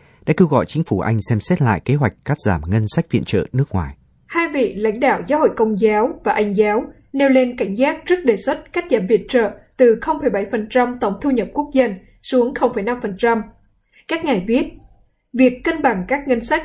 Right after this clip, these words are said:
Speaker 2: trong thời kỳ đại dịch đặt trên lưng những nước nghèo nhất thế giới là không thể chấp nhận được, khi mà nước Anh nên làm gương và chứng minh vị thế của chúng ta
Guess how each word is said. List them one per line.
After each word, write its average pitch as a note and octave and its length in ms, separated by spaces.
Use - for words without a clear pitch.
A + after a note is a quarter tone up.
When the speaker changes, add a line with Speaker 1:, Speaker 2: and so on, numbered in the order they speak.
Speaker 2:
trong C#4+ 200
thời C#4+ 120
kỳ A3 180
đại G3+ 240
dịch G#3+ 140
đặt A3+ 260
trên B3+ 160
lưng A3+ 260
những G#3 180
nước E4 180
nghèo B3 160
nhất B3 220
thế C#4 160
giới A#3+ 280
là C4 220
không B3+ 200
thể G3 120
chấp F4+ 200
nhận G3+ 220
được, G#3 200
khi E4 160
mà A#3+ 140
nước G#3+ 180
Anh A#3+ 300
nên D#4 160
làm G3 280
gương C4+ 300
và G#3 120
chứng C#4+ 160
minh D4 160
vị A#3+ 200
thế A#3+ 280
của A3 120
chúng C4+ 220
ta A3+ 240